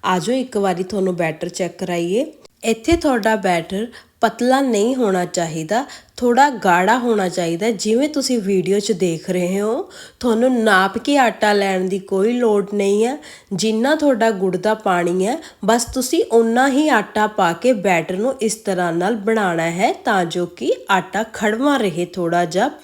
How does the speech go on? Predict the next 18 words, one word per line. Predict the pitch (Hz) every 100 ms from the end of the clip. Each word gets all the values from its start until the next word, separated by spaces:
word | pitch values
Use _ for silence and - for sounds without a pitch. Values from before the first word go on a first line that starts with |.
| _ _ _
ਤੇਲ | 202 170 165
ਦੇ | 165
ਵਿੱਚ। | 156 156 156 - - - - -
ਹੁਣ | 269 311
ਆਪਾਂ | 294 - 233 -
ਇੱਦਾਂ | 208 165 208
ਹੌਲੀ | 214 220 226 240
ਹੌਲੀ | 208 190 190
ਕਰਦੇ | 196 165 165
ਹੋਏ | 180 180 180
ਆਪਣੇ | 151 - 160 311 - - -
ਗੁਲਗੁਲਿਆਂ | 185 180 165 175 175 170
ਨੂੰ | 269
ਕੱਢਣਾ | 202 165 165 180
ਸ਼ੁਰੂ | 185 185 185
ਕਰ | 190 170
ਦੇਵਾਂਗੇ। | 160 180 196 196 240 320
ਦੇਖੋ, | 214 180 - 220 330